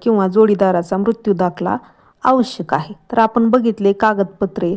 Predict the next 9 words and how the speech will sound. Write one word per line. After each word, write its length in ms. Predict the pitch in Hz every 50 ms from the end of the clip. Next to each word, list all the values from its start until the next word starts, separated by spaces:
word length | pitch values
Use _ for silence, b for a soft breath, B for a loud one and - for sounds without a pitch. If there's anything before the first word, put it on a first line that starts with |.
| - - -
आणि 160 | 196 196 196
पात्रता 600 | 196 - 208 196 196 - 175 160 156 180 196 214 - - -
काय 180 | 262 240 202
आहे. 220 | 165 160 156 - - _ _ _ _ _ _ _ _ _ _ _ _ _ _ _ _ _ _ b b b b b b b b b b b b b b b b b b -
कोर्ट 300 | - 311 320 320 320 -
मॅरेजची 760 | 302 302 311 302 302 294 285 285 - - - - 208 208 226 233 - -
टप्प्याटप्प्याने 680 | 269 269 - 247 226 - 233 226 - - 220 214 220
प्रक्रिया 500 | 214 214 254 247 247 - - 202 190 180
काय, 320 | 185 - 180 175 170 -